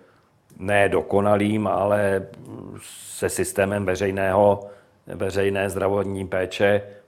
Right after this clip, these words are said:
eh, který, který vyhovuje těm demokratickým představám.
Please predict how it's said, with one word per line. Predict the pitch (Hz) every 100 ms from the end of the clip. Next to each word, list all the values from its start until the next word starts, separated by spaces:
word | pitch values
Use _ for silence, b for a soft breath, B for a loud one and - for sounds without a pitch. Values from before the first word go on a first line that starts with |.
| _ - -
eh, | 95 92 92 -
který, | - - - 90 92 101 101 101 95 95
který | - - 92 92 101 101
vyhovuje | 87 80 98 98 92 87 78 - b b _ - 85
těm | - 95
demokratickým | 92 87 90 85 87 85 - 87
představám. | - - 92 90 90